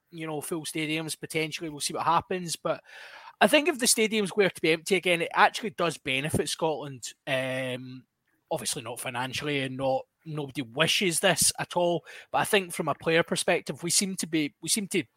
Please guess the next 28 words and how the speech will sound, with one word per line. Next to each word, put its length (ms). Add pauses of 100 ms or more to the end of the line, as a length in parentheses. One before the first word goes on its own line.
(160)
be 100
able 120
to 60
generate 480
our 100
own 100
energy 480 (400)
quite 280
well. 440 (320)
And 460
it 120
certainly 340
removed 500
quite 180
a 40
lot 140
of 60
the 60
fear 340
of 160
going 340
to, 220 (400)
say, 260
Twickenham, 580
Stade 260
de 60
France. 500 (380)
So 400